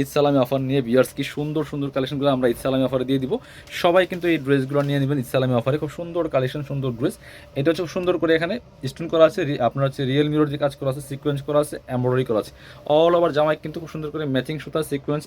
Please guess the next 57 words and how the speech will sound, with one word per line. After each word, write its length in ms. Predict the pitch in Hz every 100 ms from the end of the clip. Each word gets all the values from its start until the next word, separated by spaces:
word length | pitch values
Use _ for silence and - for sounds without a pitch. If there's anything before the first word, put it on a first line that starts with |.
| 131
এমব্রয়ডারি 260 | 127 131 143
করা 80 | 151
আছে, 100 | 160
top 100 | 123 -
to 60 | 123
bottom। 220 | 110 196 240 - - 127
নেক 140 | 139 - -
থেকে 180 | 190 190
শুরু 120 | 190 175
করে 100 | 180 143
দামান 180 | 147 139
পর্যন্ত। 220 | 127 104 - - - - -
আপনার 160 | 127 156 147
নেকটা 200 | 151 180
দেখেন 140 | 175 180
কি 60 | 165
সুন্দর 140 | 165
করে 100 | 165 151
রিয়েল 160 | 147 156
মিরর 160 | 156 156
দিয়ে 100 | 151
কাজ 80 | 143
করা 100 | -
আছে, 100 | 156 139
স্টোন 140 | 139 143
করা 100 | 143
আছে, 80 | 143
ভিতরে 180 | 120 143 131
ম্যাচিং 200 | 120 139
ইনার 160 | 127 135
করা 80 | 143 147
আছে 80 | 147
সফট 200 | 143 139 -
সিল্ক 140 | 135 139
কাপড়ের 240 | 139 139
মধ্যে। 160 | 127 254 - - - -
এবং 120 | - 143
স্লিভসটা 280 | 190 196 208 202
হচ্ছে 140 | 202
খুব 100 | 196 202
সুন্দর 160 | 190 180
করে 100 | 180
জামার 160 | 151 156
সাথে 120 | 160 151
ম্যাচ 140 | 139 139
করে 100 | 151 151
চমৎকার 360 | 160 160 160 127
ওয়ার্ক 180 | 131 131
থাকবে। 200 | 147 143 151
এবং 100 | 135 135
স্লিভসে 260 | 147 - 151
কিন্তু 180 | 147 165
প্যানেল 220 | 131 135 143
দেওয়া 120 | 143
আছে, 80 | 147 127
দুইটা 160 | 135 139
প্যানেল, 180 | 151